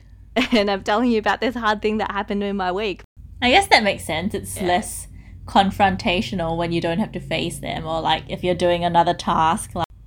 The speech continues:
Speaker 2: it's not as awkward if you're trying to think about what to say and then the person's staring at you. Um, like, there's room, more room for silence, I guess.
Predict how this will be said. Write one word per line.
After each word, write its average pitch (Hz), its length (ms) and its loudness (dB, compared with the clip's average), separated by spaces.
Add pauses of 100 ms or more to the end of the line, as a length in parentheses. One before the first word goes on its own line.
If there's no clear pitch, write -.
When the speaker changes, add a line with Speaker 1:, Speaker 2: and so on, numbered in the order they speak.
(140)
Speaker 2:
it's - 120 -2
not 196 160 8
as 208 140 6
awkward 180 380 6
if 170 80 -2
you're 180 100 4
trying 180 260 4
to - 60 -4
think 202 320 2
about 202 200 6
what 208 160 2
to 233 100 -2
say 196 420 6
and 185 140 2
then 170 140 0
the 175 60 -2
person's 190 460 2
staring 185 500 4
at 180 140 0
you. 175 540 0 (480)
Um, 165 420 2
like, - 280 -2
there's 175 240 -2
room, 175 460 2 (140)
more 180 240 4
room 170 260 -2
for 185 160 -4
silence, - 540 -6
I - 80 -10
guess. - 600 -10